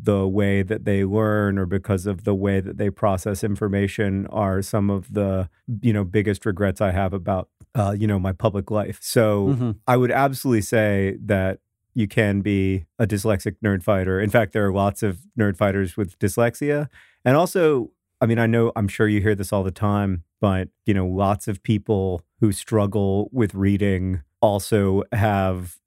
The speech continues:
Speaker 1: wonderful lives as writers. Like, uh, one of my <laughs> favorite writers is Dave Pilkey, the guy who writes, uh, Captain Underpants and Dog Man.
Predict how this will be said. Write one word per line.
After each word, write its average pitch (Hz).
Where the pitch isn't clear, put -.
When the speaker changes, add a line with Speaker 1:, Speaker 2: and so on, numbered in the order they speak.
Speaker 1:
wonderful 101
lives 98
as 98
writers. 117
Like, 104
uh, 98
one 131
of 131
my 113
<laughs> -
favorite 123
writers 117
is 101
Dave 107
Pilkey, 123
the 117
guy 113
who 110
writes, 104
uh, 107
Captain 107
Underpants 113
and 104
Dog 110
Man. 131